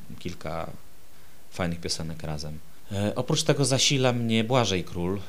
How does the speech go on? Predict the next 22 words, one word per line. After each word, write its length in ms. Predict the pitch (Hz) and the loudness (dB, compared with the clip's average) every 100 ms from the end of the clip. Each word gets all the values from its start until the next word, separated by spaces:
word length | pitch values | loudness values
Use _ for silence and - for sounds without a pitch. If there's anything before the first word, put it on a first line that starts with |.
| - - | -8 -2
to 160 | 95 92 | 0 0
z 120 | - | -4
kolei 240 | - 98 95 | 0 2 2
postać 420 | 104 95 101 101 | 2 2 0 -2
zupełnie 420 | 101 110 98 98 | 0 2 4 2
z 80 | 92 | 0
drugiego, 720 | 98 92 95 95 92 90 90 | -2 0 0 0 0 0 -2
przeciwległego 540 | - 101 95 98 98 98 | -4 -4 0 2 2 0
wszechświata. 580 | - 104 101 87 98 110 - | 0 0 0 0 -2 -6 -6
E, 240 | 101 92 90 | -4 -2 -2
chłopak, 280 | 95 95 | -2 -4
z 20 | - | -4
którym 180 | 101 | -4
się 120 | 92 98 | -4 -4
w 40 | |
sumie 200 | 123 123 | -2 0
nigdy 240 | 123 117 | 0 0
nie, 160 | 123 123 | 0 0
nie, 100 | 127 | -2
nie 220 | 131 135 | -2 -2
poznałem 420 | 131 131 147 101 | 0 4 6 4
tak, 140 | 92 | 2